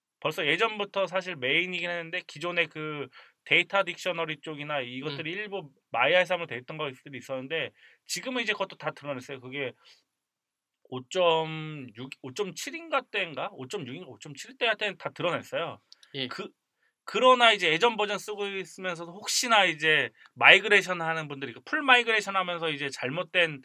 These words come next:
Speaker 1: 일부 저거 시스템 테이블이나 이런 것들이 마이아이삼으로 돼 있는데 그대로 이제 넘기는 분들이 있거든요. 옛날 뭐 오점일 때 거를 마이그레이션 한다고 딱 넘겼는데 그게 이제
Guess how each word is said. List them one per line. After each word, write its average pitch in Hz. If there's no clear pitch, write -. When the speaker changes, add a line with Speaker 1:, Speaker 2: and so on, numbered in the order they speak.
Speaker 1:
일부 247
저거 135
시스템 262
테이블이나 196
이런 160
것들이 170
마이아이삼으로 180
돼 151
있는데 151
그대로 214
이제 160
넘기는 160
분들이 151
있거든요. 113
옛날 214
뭐 180
오점일 220
때 208
거를 202
마이그레이션 165
한다고 190
딱 208
넘겼는데 185
그게 175
이제 170